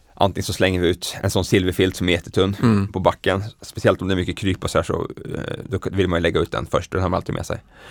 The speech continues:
Speaker 1: Och sen så lägger man sig bara på den silverfilten. Ibland så har man med sig ingenting mer, utan man har två silverfiltar och så ligger man mellan de här två prassla,
Speaker 2: Mm.
Speaker 1: prassliga silverfiltarna.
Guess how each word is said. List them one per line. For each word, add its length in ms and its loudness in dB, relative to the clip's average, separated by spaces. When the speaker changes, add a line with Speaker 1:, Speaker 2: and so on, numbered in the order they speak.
Speaker 1:
Och 200 -12
sen 160 2
så 120 0
lägger 220 4
man 80 2
sig 120 0
bara 200 4
på 340 4
den 260 -2
silverfilten. 600 -4
Ibland 260 2
så 80 0
har 60 2
man 180 0
med 140 -2
sig 320 -2
ingenting 400 -2
mer, 220 4
utan 180 -2
man 80 0
har 80 0
två 180 -2
silverfiltar 560 0
och 60 0
så 100 -4
ligger 120 2
man 140 -2
mellan 220 2
de 60 -2
här 80 0
två 220 -8
prassla, 480 0
Speaker 2:
Mm. 180 2
Speaker 1:
prassliga 320 2
silverfiltarna. 580 0